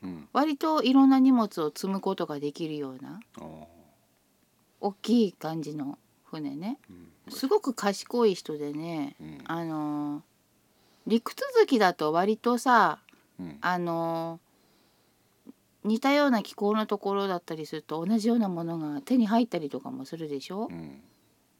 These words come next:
Speaker 2: だからそうじゃなくて、島で離れてたりとかね。
Speaker 1: うん。
Speaker 2: そういうところで、「あなたんとここれ取れないでしょ？」みたいな感じの
Speaker 1: うん。
Speaker 2: ところを狙っていったりとかね。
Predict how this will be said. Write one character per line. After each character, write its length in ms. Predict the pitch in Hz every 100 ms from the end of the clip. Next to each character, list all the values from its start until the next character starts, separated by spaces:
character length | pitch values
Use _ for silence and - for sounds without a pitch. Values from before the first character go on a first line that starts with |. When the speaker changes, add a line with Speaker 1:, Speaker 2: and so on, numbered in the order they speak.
| _
Speaker 2:
だ 120 | 196 185
か 140 | 170
ら 140 | 160
そ 200 | 160 269
う 60 | 269
じ 80 | 233
ゃ 60 |
な 140 | 226 226
く 120 | -
て、 500 | - 208 214 170 - - _ _ _ -
島 380 | - 254 339
で 100 | 294
離 340 | 220 151 220 262
れ 100 | 247
て 120 | 165
た 100 | 147
り 100 | 139
と 120 | -
か 160 | - 160
ね。 180 | 214 247 -
Speaker 1:
う 20 |
ん。 280 | 180 170 73 73 _ _ -
Speaker 2:
そ 140 | -
う 20 |
い 20 | 208
う 20 |
と 100 | 202
こ 160 | 202
ろ 100 | 196
で、 180 | 175 175 -
「あ 100 | 220
な 140 | 285
た 100 | 277
ん 60 | 233
と 80 | 160
こ 120 | 151
こ 140 | - 208
れ 60 |
取 180 | 208 226
れ 40 |
な 100 | 247
い 80 | 170
で 80 | 135
し 100 | -
ょ？」 60 | 214
み 80 | 147
た 100 | 147
い 80 | 143
な 120 | 139
感 240 | 156 156
じ 120 | 151
の 280 | 165 175 151 -
Speaker 1:
う 40 |
ん。 260 | 87 - - _ _ _ _
Speaker 2:
と 100 | -
こ 140 | - 220
ろ 140 | 226
を 60 | 185
狙 240 | 160 165
っ 40 | 175
て 140 | -
い 20 |
っ 40 | 160
た 160 | -
り 100 | 156
と 120 | 139 -
か 160 | 156
ね。 200 | 202 226